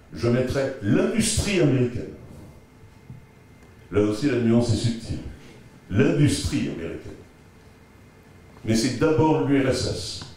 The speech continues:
l'armée rouge, les peuples de l'Union soviétique, et cetera, et cetera.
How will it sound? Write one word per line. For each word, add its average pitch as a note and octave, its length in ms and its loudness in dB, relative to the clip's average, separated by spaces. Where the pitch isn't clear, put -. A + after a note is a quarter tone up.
l'armée D3 440 2
rouge, D3 280 2
les F#3 460 2
peuples E3+ 300 0
de B2 120 0
l'Union B2+ 240 0
soviétique, A#2 540 -4
et A2 100 -4
cetera, A#2+ 500 -4
et G#2 40 -6
cetera. - 440 -10